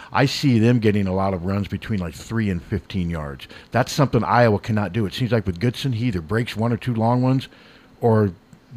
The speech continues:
they lo-, they're feast and famine. Yeah. Whereas Wisconsin's running game is way more consistent at moving the chains,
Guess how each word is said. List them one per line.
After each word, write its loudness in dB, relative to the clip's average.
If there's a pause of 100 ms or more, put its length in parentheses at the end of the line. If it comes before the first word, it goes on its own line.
(120)
they 2
lo-, 6
they're 0
feast 0
and -2
famine. -2
Yeah. -4 (300)
Whereas 6
Wisconsin's 2
running 2
game 2
is -2
way 4
more 2
consistent -6
at -10
moving -4
the -10
chains, -8